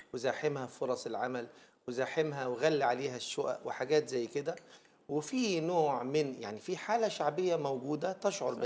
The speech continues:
Speaker 1: بهذا، في ضيق من بعض السلوكيات، آه، غير الجيدة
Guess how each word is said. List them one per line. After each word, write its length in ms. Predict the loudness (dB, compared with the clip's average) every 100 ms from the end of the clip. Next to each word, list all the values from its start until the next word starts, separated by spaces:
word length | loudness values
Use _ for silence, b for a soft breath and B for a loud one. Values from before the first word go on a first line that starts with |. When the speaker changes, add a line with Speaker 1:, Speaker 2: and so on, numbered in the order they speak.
| 0
Speaker 1:
بهذا، 320 | 0 -2 -6 -10 B B B B _
في 200 | -2 0
ضيق 380 | 2 2 0 0
من 180 | 0
بعض 260 | 6 6 6
السلوكيات، 880 | 0 -4 -6 -4 2 4 4 0 -12 -20 _ _ _ -4
آه، 480 | -2 0 -2 -4 -4
غير 220 | 4 6 4
الجيدة 580 | 2 2 4 2 0